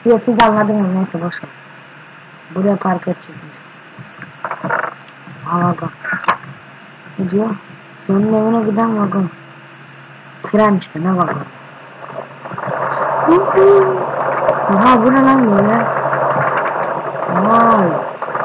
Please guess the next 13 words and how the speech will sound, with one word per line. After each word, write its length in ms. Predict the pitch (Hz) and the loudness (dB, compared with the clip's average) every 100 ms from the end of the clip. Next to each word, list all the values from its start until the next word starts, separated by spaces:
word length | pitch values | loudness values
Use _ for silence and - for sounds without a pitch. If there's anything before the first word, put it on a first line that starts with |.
| - - 196 | -2 0 2
Yoluna 280 | 208 262 | 4 4
bak 180 | 285 247 | 4 2
sen 200 | 220 180 | 2 2
tren 300 | - 202 220 | 2 2 2
yolu 220 | 220 233 233 | 2 2 2
yapmış. 340 | - - - - - - - - - - - - - - | 2 -2 0 -2 -2 -2 -2 -2 -4 -6 -6 -8 -6 0
Evine 280 | 202 202 208 | 2 4 4
gidiyor. 680 | 196 180 170 175 - 175 180 | 4 2 0 0 0 0 0
Gidiyor. 540 | 185 175 160 - - - - - - - | 0 0 -2 -4 -8 -8 -6 -4 -2 2
Evine 300 | 202 208 240 | 4 4 4
gidiyor 260 | 214 190 180 | 4 4 2
tren 300 | 202 175 156 | 2 2 2
yolu. 360 | 160 - - | 0 -2 -2